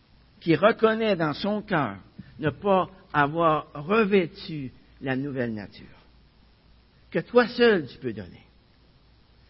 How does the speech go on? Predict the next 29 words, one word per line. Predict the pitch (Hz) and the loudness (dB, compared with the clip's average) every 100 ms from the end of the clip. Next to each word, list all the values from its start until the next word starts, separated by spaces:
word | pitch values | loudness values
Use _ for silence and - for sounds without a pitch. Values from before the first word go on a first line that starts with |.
| - | -10
ma | 147 | -10
prière | 131 180 202 175 165 | -8 0 2 2 0
pour | - 131 | -8 -16
toi | - 147 123 | -10 -8 -8
ce | - | -12
matin, | 87 - - - _ _ _ _ _ _ _ | -18 -18 -20 -20 _ _ _ _ _ _ _
c'est | - 151 | -6 0
que | 160 | 6
le | 143 139 | 6 6
Saint-Esprit | - 226 208 196 - - - 175 135 - - - _ | -2 -8 -8 -10 -12 -18 -8 -6 -6 -10 -20 -20 _
te | 151 | -12
pousse | 113 - 220 170 - - - _ _ - - - _ - | -12 -2 0 0 -2 -20 -20 _ _ -20 -20 -20 _ -18
à | 113 | -14
la | 113 | -14
repentance. | 110 113 85 - - _ - - _ _ _ _ _ _ _ _ _ _ _ _ _ _ | -16 -16 -20 -20 -20 _ -20 -20 _ _ _ _ _ _ _ _ _ _ _ _ _ _
Ma | 147 147 | -6 -6
prière | - 220 226 208 190 | -4 0 2 2 0
pour | 170 | -10
toi, | - 147 113 - - _ _ _ _ | -10 -10 -10 -14 -20 _ _ _ _
c'est | - 165 | -2 2
que | 151 | 2
tu | 156 170 | 2 -4
reconnaisses | 190 196 202 180 156 131 - _ - _ _ 87 | -4 -2 -2 -2 -4 -6 -14 _ -20 _ _ -6
dans | 120 | -6
le | |
fond | 120 202 208 | -4 -6 -6
de | |
ton | - 165 | -2 -2
cœur | 143 113 | -2 -8